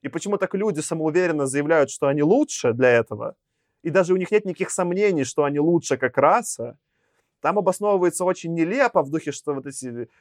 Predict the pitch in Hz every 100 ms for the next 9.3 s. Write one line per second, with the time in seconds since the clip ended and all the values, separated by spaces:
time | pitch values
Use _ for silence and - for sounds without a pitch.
0 | _ _ 143 147 170 151 - 156 170 -
1 | 143 135 160 147 135 139 - 147 180 269
2 | 226 170 _ _ - - 143 165 151 143
3 | 143 139 139 165 240 254 151 202 185 151
4 | 190 143 127 127 175 156 127 139 208 240
5 | 135 139 147 147 147 139 110 - - _
6 | _ _ _ _ _ - 147 220 294 254
7 | 208 185 185 214 196 175 180 175 165 156
8 | 170 - 160 160 - 440 - 156 - 139
9 | 113 -